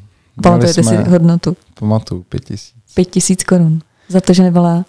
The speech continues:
Speaker 1: účtenka.
Speaker 2: My jsme měli, ne, my jsme na účtence měli špatně uvedený, já jsem tam měl ičo, ale neměl jsem tam dič,
Speaker 1: Mhm.
Speaker 2: protože jako O S V Č mám dič rodný číslo, tak jsem ho tam úplně nechtěl dávat
Speaker 1: Jasně.
Speaker 2: celý,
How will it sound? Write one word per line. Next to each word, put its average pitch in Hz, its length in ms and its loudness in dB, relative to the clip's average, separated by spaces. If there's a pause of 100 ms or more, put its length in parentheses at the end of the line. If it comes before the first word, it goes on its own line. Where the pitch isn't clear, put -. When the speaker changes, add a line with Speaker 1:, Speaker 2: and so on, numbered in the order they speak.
Speaker 1:
účtenka. 120 280 0
Speaker 2:
My - 40 2
jsme 135 320 2
měli, 127 520 2
ne, 104 200 2
my 113 100 -2
jsme 113 140 0
na 113 60 2
účtence 113 600 -2
měli 110 380 0
špatně 107 500 -6
uvedený, 107 760 0
já 107 140 0
jsem 113 280 -2
tam 120 120 -2
měl 120 180 2
ičo, - 260 -2
ale 131 60 0
neměl 120 200 0
jsem 110 180 -2
tam 110 220 -2
dič, 90 420 -6
Speaker 1:
Mhm. 180 220 2
Speaker 2:
protože 104 400 -4
jako 101 340 -2
O - 80 -4
S - 120 -4
V 104 140 0
Č - 160 -6
mám 101 200 0
dič 98 260 -4
rodný 101 300 -2
číslo, 95 400 -4
tak - 180 -10
jsem 95 160 -4
ho 98 80 -4
tam 98 140 -14
úplně 98 280 -8
nechtěl 95 280 -4
dávat 98 420 -2 (100)
Speaker 1:
Jasně. 175 320 0
Speaker 2:
celý, 120 200 2